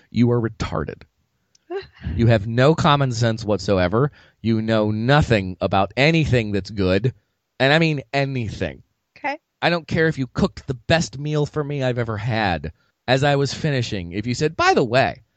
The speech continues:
Speaker 1: wasn't that thirtieth anniversary version of The Night of the Living Dead with all the extra footage really good?" I would vomit everything you just given me back up onto your plate,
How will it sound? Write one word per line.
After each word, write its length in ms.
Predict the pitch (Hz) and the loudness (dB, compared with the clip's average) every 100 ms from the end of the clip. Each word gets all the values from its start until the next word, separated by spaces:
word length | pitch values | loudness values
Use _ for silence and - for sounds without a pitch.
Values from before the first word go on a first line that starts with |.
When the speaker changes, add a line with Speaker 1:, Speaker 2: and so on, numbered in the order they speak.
| _ _ _ _ | _ _ _ _
Speaker 1:
wasn't 200 | 587 554 554 | -2 2 0
that 120 | 494 | 0
thirtieth 440 | - 330 339 247 | 0 0 2 0
anniversary 760 | 247 233 196 202 - 196 185 156 | 0 0 2 0 0 -2 -2 -2
version 420 | 127 165 165 165 | -2 0 0 -2
of 100 | 120 | -2
The 60 | |
Night 200 | 120 139 | -2 0
of 40 | 156 | 0
the 40 | |
Living 200 | 139 131 113 | -2 -4 -2
Dead 220 | 123 135 | -2 0
with 120 | 110 | 0
all 140 | 117 | 0
the 100 | 117 | 2
extra 240 | 120 - 98 | 0 -2 -8
footage 420 | - 117 117 110 | -2 0 0 -2
really 460 | 110 110 127 127 120 | -8 0 2 4 2
good?" 320 | 110 117 120 - | 2 2 2 0
I 100 | 107 | -2
would 160 | 110 | -2
vomit 480 | 104 110 123 143 165 _ _ _ _ - | -4 -4 0 0 -2 _ _ _ _ -2
everything 580 | 131 139 147 131 139 127 | 0 2 0 0 -2 -2
you 120 | 127 | -4
just 200 | 120 110 | -2 -2
given 200 | 117 107 | -2 -2
me 120 | 101 | -6
back 340 | 90 104 101 120 | -2 0 0 -2
up 160 | 110 - | -4 -4
onto 300 | 107 107 110 | -6 -6 -6
your 140 | 98 | -8
plate, 360 | 98 87 78 | -6 -4 -6